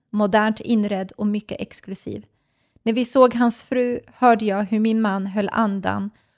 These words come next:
och själv kändes det som om jag fick en spark i magen. Hon var nog den vackraste kvinnan jag sett. Perfekt ansikte och perfekt kropp. Jag kände mig så fruktansvärt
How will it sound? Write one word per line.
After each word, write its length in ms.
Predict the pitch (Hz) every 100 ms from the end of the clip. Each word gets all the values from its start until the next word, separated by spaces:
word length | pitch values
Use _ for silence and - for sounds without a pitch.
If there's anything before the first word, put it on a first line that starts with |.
| _
och 140 | 220
själv 240 | - 226 220
kändes 420 | - 226 202 -
det 180 | 190 196
som 240 | - 202
om 120 | 202
jag 200 | 196 196
fick 240 | - 196 -
en 120 | 185
spark 480 | - 220 196 196 -
i 60 | 196
magen. 480 | 196 185 190 196 220 _ _ _ _ _
Hon 180 | - 262
var 180 | 262 240
nog 180 | 226 202
den 180 | 202
vackraste 580 | 208 233 - 220 220 -
kvinnan 520 | 220 - 214 185 180
jag 160 | 190 196
sett. 460 | - - - _ _ _ _ _ _ _ -
Perfekt 380 | 220 254 254 -
ansikte 800 | 233 226 - 233 - 214 220 233
och 140 | 208
perfekt 460 | 208 202 202 - -
kropp. 340 | - 202 - - _ _ _ _ _ -
Jag 120 | 262
kände 240 | 320 269
mig 140 | 240 214
så 140 | 220
fruktansvärt 880 | - 262 - - 214 - 190 208